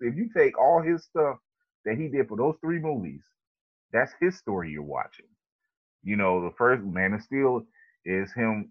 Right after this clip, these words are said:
just coming out. It's his first for-, foray as Superman.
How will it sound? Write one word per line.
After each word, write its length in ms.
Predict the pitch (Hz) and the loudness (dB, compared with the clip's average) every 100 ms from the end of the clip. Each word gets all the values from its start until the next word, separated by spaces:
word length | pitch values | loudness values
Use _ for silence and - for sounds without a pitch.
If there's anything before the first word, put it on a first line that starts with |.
| 82 | -10
just 180 | 87 95 | -10 -8
coming 280 | - 104 107 | -4 -2 0
out. 200 | 92 - _ _ _ _ _ _ _ _ 69 | 0 -2 _ _ _ _ _ _ _ _ -20
It's 160 | 78 | -14
his 120 | 92 - | -14 -2
first 220 | 113 113 113 | 2 2 0
for-, 360 | 117 110 - - | -4 -4 -6 -4
foray 500 | 104 101 107 104 95 98 98 | -2 0 0 2 4 4 2
as 80 | - - | -4 -14
Superman. 380 | 135 104 67 | -10 -10 -12